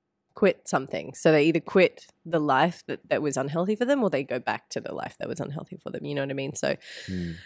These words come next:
Speaker 1: I think that that's the part that people d-, tend not to like. And so to bring it back to jiu-jitsu is, I think jiu-jitsu puts you in those uncomfortable positions that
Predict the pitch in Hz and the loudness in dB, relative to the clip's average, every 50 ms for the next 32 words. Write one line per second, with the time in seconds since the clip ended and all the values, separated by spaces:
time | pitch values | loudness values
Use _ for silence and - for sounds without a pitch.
0 | - - _ - - 175 151 196 180 175 - _ - - 170 - - 165 147 - | -20 -20 _ -2 -2 0 2 2 0 0 -2 _ 0 0 0 2 2 2 2 0
1 | - - - 170 - 156 160 - - 143 - - - 160 - - - 139 143 - | -2 -6 -6 -4 -2 -2 -4 -4 -4 -6 -10 -8 -8 -8 -8 -6 -8 -8 -8 -8
2 | - _ - - 175 160 151 143 156 131 131 - - _ - 147 139 131 127 127 | -12 _ -8 -6 -4 -4 -4 -4 -4 -4 -6 -6 -8 _ -6 -4 -4 -2 -4 -4
3 | - 143 139 131 - - 147 139 139 - - 185 180 - 196 190 185 160 - - | -6 -8 -8 -6 -2 0 0 0 0 -2 -4 -2 2 4 4 4 4 2 2 0
4 | 139 139 - - 156 156 147 139 139 160 - - - 147 131 120 - 143 147 156 | -2 -4 -4 -8 -6 -4 -4 -2 -2 -2 -2 -2 -4 -4 -4 -4 -4 -6 -6 -8
5 | 160 - - - - 165 - - 175 165 165 - 170 170 165 143 - - - 156 | -10 -12 -10 -6 -6 -4 -2 -2 -2 -2 -2 -2 -4 -4 -4 -4 -6 -6 -6 -6
6 | 147 147 147 147 _ _ _ _ - - 190 175 - - - 170 156 147 147 139 | -6 -6 -8 -12 _ _ _ _ -4 -2 -2 -2 -2 -4 -4 -2 -2 -2 -2 -2
7 | 139 135 139 143 143 131 139 139 - 135 117 _ - 151 143 135 - 147 139 139 | -2 -4 -2 -2 -2 -4 -4 -4 -6 -8 -8 _ -6 -4 -4 -4 -6 -6 -6 -6
8 | 139 - - 156 151 165 185 180 - 147 131 - | -4 -4 -4 -4 -2 -4 -4 -4 -4 -6 -6 -6